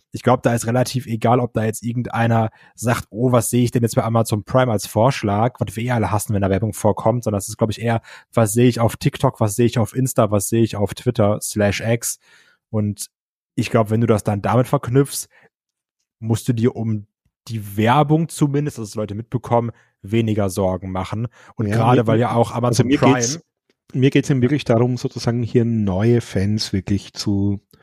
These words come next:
Speaker 2: zu aktivieren. Also gerade in den U S A ist es ja doch noch gang und gäbe, <clears throat> da auch durchzuseppen. Und wenn jetzt, ich meine, das ist ja sowieso eine Institution wie Raw, die jetzt seit über einunddreißig Jahren am gleichen Sender, äh,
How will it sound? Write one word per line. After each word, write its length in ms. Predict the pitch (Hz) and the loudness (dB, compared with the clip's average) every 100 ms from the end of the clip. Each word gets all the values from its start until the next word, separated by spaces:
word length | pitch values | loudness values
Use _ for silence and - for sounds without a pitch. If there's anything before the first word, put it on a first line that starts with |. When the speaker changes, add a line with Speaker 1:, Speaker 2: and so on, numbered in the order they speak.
| _ _ | _ _
Speaker 2:
zu 160 | - - | -4 -2
aktivieren. 520 | 95 - 104 101 101 | -2 -2 0 2 0
Also 120 | 101 | 0
gerade 220 | 104 98 | -2 0
in 60 | 117 | 2
den 120 | 113 | 2
U 140 | 127 117 | 2 2
S 100 | 110 | 2
A 180 | 95 | 2
ist 80 | 117 | 2
es 120 | 117 | 0
ja 60 | 113 | -2
doch 180 | 113 - | -2 -4
noch 120 | 120 | -4
gang 220 | 95 104 | -2 0
und 160 | 117 - | -2 0
gäbe, 320 | 104 120 127 - | 2 4 2 2
<clears throat> 400 | 196 185 165 120 - - - - | 4 6 4 2 -6 -20 -10 0
da 80 | 110 | 0
auch 140 | 117 | 2
durchzuseppen. 800 | 131 127 131 - 92 - 170 _ _ _ - _ - | 0 2 0 0 -2 0 -2 _ _ _ -20 _ -4
Und 280 | 110 113 104 | 0 0 2
wenn 160 | 101 | 2
jetzt, 320 | 107 110 - - | 4 4 2 -4
ich 60 | |
meine, 120 | 95 | -2
das 120 | 95 107 | -2 -4
ist 120 | 95 | 0
ja 100 | 98 | 0
sowieso 280 | 104 110 95 | 2 0 0
eine 140 | 95 | 0
Institution 720 | 101 - 101 - 107 95 110 | -2 -4 -6 -4 0 0 2
wie 80 | 104 | 2
Raw, 320 | 95 85 107 | 2 2 2
die 80 | 110 | 2
jetzt 260 | 101 - - | 2 0 -2
seit 200 | 101 98 _ _ | 0 0 _ _
über 220 | 113 107 | 0 2
einunddreißig 560 | 90 98 104 98 - 104 | 2 0 2 0 -2 -2
Jahren 220 | 87 92 | 0 0
am 60 | 104 | 0
gleichen 320 | 98 90 - | 0 -2 -2
Sender, 460 | - 90 107 98 98 | -4 -2 0 2 0
äh, 80 | - | -4